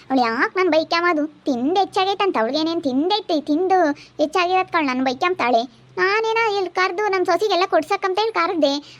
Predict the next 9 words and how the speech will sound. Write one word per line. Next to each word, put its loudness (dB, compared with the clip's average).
ಅಯ್ಯೋ, 2
ಹೊಟ್ಟೆ 0
ರೀ 0
ಬಂದ್ಬಿಟ್ಟೈತೆ 0
ನೋಡಿ. 0
ಕರಿಯಕ್ಕ -4
ಅತ್ತಾಗ -6
ಏನ 0
ಈರೊಳೊಬ್ಬ 2